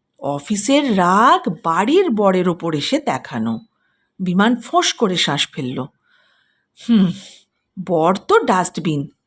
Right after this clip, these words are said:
বাইরে যত রাগ, অপমান, আক্রোশ সব কিছু তার গায়ে ছুড়ে দাও।" অনুরাধা আরও একটু ঘন হলো। "এসো না, কাছে এসো না।" বিমান শক্ত হয়ে গেল। তপ্ত নারী নিঃশ্বাস ছুঁয়ে যাচ্ছে শরীর।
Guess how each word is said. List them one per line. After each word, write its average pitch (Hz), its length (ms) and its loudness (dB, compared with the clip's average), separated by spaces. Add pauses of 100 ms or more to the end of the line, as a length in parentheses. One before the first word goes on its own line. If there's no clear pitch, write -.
(220)
বাইরে 156 480 0
যত 185 500 -2
রাগ, 202 760 2
অপমান, 214 580 2
আক্রোশ 262 640 0 (220)
সব 466 300 2 (120)
কিছু 320 220 2
তার 180 260 -2
গায়ে 160 200 -2
ছুড়ে 139 320 -4
দাও।" 113 200 -8 (1000)
অনুরাধা 302 460 0 (100)
আরও 247 260 0
একটু 285 260 -2
ঘন 160 260 -2
হলো। 156 340 -2 (720)
"এসো 269 340 -4
না, 170 420 -2 (220)
কাছে 247 340 -2
এসো 392 280 0
না।" 131 320 -6 (600)
বিমান 214 300 0
শক্ত 294 400 0
হয়ে 160 240 0
গেল। 120 240 -6 (580)
তপ্ত 208 340 -6
নারী 202 300 0
নিঃশ্বাস 226 500 0
ছুঁয়ে 190 240 0
যাচ্ছে 190 360 -2
শরীর। 143 420 -4